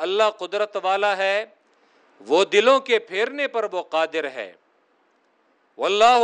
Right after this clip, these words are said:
غفور الرحیم، اور اللہ بخشنے والا مہربان ہے۔ یہ اب ان آیات میں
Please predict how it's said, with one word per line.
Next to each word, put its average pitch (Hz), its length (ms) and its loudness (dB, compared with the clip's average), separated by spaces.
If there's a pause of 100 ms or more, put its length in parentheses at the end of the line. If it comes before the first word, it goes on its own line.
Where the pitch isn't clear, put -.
غفور 269 380 -4 (100)
الرحیم، 214 680 -4 (460)
اور 147 220 -4
اللہ 208 400 2
بخشنے 208 540 -4
والا 170 340 0 (460)
مہربان 185 580 2
ہے۔ 185 320 -2 (960)
یہ 123 160 -4
اب 180 220 4
ان 294 80 4
آیات 233 500 8
میں 185 240 -6